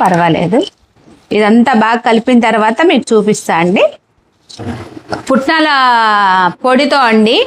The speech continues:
అంటే పప్పులు, మంచి పప్పులు ఉంటాయి కదా, ఆ, దాంతో పొడి వేసి నేను మసాలా బొరుగుల్లాగా చేసినానండి. ఈ ఉప్పు మిరపకాయలు వేసి మీరు కూడా చేసుకొని తిని ఎలాగుందో మాకు తెలియజేయండి. ఈ ఉప్పు మిరపకాయలు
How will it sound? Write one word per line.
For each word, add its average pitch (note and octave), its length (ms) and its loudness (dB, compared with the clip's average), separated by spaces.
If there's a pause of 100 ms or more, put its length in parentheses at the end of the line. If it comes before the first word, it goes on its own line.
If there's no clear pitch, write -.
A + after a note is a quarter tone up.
అంటే F4+ 440 0 (220)
పప్పులు, B3 480 0 (400)
మంచి A#3+ 200 0
పప్పులు C4+ 340 0
ఉంటాయి G3 360 0
కదా, B3+ 180 0 (680)
ఆ, G3+ 80 -2
దాంతో A#3+ 480 2 (160)
పొడి B3+ 500 2
వేసి E4 640 2 (120)
నేను A#3+ 280 2 (440)
మసాలా B3+ 440 0
బొరుగుల్లాగా B3 560 2 (100)
చేసినానండి. G#3+ 720 0 (580)
ఈ A#3+ 120 0
ఉప్పు A#3 320 2
మిరపకాయలు A3 520 0
వేసి G3 500 0
మీరు C#4+ 220 2
కూడా C#4+ 180 2
చేసుకొని B3 580 0
తిని A#3+ 460 0
ఎలాగుందో A#3 600 2 (100)
మాకు - 160 0
తెలియజేయండి. G#3 800 0 (2000)
ఈ A3+ 60 2
ఉప్పు A3 260 2
మిరపకాయలు A#3+ 800 0